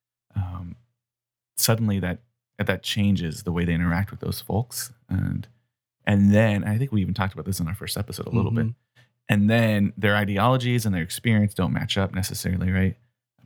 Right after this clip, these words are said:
Speaker 1: But what they start to see people as people, as human beings, also made in the image of God. Uh, but then when you're separate from that for some time, you stop thinking about their story. You stop seeing them as a human being.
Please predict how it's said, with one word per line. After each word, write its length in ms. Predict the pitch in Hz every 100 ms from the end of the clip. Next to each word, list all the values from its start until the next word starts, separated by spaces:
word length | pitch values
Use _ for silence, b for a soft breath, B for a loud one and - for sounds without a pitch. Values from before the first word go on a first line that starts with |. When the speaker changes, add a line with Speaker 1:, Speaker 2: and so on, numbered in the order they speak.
| -
Speaker 1:
But 180 | 95
what 160 | 101 104 _ _
they 80 | 107
start 200 | - 123
to 40 | 120
see 260 | 107 101 -
people 320 | _ 113 - 95
as 240 | 95 90 -
people, 420 | - 95 - - _ _
as 120 | 95 -
human 280 | 104 95
beings, 580 | 95 92 85 87 92 - _ _ _ _ _ _
also 260 | 107 101 110
made 200 | 104 95
in 80 | 87
the 120 | -
image 220 | 90 85
of 80 | 85
God. 380 | 87 85 80 98 _ _ _ _ _ _ _ _ -
Uh, 180 | 98 - -
but 160 | 110
then 180 | - 131
when 160 | 127 113
you're 180 | 107 98
separate 500 | - - 180 113 110
from 160 | 101
that 180 | 92 78 -
for 100 | 92
some 180 | 95
time, 460 | 90 90 90 85 92 - _ _ _ _
you 260 | - 101 101
stop 800 | 90 - - - - 110 113 -
thinking 320 | - 113 104
about 200 | 95 87
their 80 | -
story. 480 | - - 127 123 123
You 140 | 113 98
stop 400 | - 98 95 -
seeing 240 | - 95
them 160 | 85 80
as 120 | 82
a 20 | -
human 260 | - 73
being. 520 | - 98 95 90 92